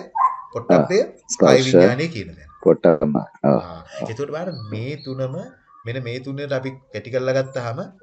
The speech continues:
Speaker 1: ඇසෙන, පෙනෙන,
Speaker 2: දැන්
Speaker 1: දැනෙන කියන තැනින් අපිට ලෝකයක්
Speaker 2: දැන්
Speaker 1: කවදාකවත් ඇවිල්ලා. එහෙනම් මේ හිතෙන කියන තැනින් තමයි අපිට අහු වෙලා තියෙන්නේ අපිට ලෝකය. පැහැදිලි නේද?
Speaker 2: පැහැදිලි.
Speaker 1: එහෙනම් දැන් ඔබතුමාට මං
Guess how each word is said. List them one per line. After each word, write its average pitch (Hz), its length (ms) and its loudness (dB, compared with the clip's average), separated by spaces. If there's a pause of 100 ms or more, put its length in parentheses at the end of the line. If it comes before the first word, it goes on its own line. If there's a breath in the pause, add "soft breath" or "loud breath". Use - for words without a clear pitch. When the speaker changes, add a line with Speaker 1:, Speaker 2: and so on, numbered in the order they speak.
(280)
Speaker 1:
ඇසෙන, 147 360 -6
පෙනෙන, 143 320 -6
Speaker 2:
දැන් 135 140 -2 (140)
Speaker 1:
දැනෙන 135 240 -4
කියන 147 200 -4
තැනින් 165 300 -2
අපිට 139 200 -8
ලෝකයක් 135 300 -4
Speaker 2:
දැන් 139 140 -10
Speaker 1:
කවදාකවත් 131 560 -4
ඇවිල්ලා. 101 340 -14 (320)
එහෙනම් 127 280 -10
මේ 196 140 -4 (1080 loud breath)
හිතෙන 220 720 2 (140)
කියන 214 380 0
තැනින් 190 360 2
තමයි 185 340 4
අපිට 175 240 2
අහු 160 260 2
වෙලා 151 200 4
තියෙන්නේ 165 260 -4
අපිට 165 180 -10
ලෝකය. 107 400 -14 (1120)
පැහැදිලි 120 560 -4
නේද? 131 280 -8 (1200)
Speaker 2:
පැහැදිලි. 92 240 -12
Speaker 1:
එහෙනම් 131 180 -2
දැන් 131 140 6
ඔබතුමාට 131 400 2
මං 135 160 0